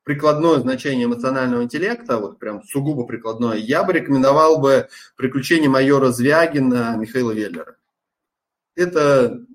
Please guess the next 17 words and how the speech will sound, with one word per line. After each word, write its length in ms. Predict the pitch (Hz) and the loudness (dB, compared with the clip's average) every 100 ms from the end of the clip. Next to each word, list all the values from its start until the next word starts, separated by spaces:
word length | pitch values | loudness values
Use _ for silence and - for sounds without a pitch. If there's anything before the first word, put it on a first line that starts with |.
| - | -6
э, 180 | 123 120 | 0 0
вот 260 | 117 127 - | 0 -2 0
прям 400 | 139 131 120 _ | 0 2 -2 _
прикладная 680 | 165 156 170 170 175 156 131 | -2 2 2 4 2 4 2
методичка 1400 | 131 151 147 220 - 165 156 147 143 135 120 110 104 - | 0 -2 -6 -8 -6 0 4 6 6 4 4 0 -4 -8
по 220 | - 135 131 | -2 2 2
решению 420 | 131 160 143 127 | 0 -2 -2 -2
жизненных 380 | 143 131 127 123 | -2 -2 -2 -4
ситуаций, 540 | - 165 185 - 131 | -6 -4 -4 -6 -4
по 100 | 170 | 0
управлению 560 | 165 165 165 165 143 123 | 2 4 4 4 2 0
внутренним 640 | 147 143 127 123 120 117 | 0 -2 0 0 0 -2
состоянием 720 | - 127 160 185 214 156 120 | -6 -8 -4 -2 -2 -2 -2
и 40 | 131 | -2
решению 380 | 123 139 123 | -4 -4 -4
жизненных 340 | 110 110 101 92 | -6 -8 -10 -14
ситуаций. 440 | - - - _ | -18 -20 -20 _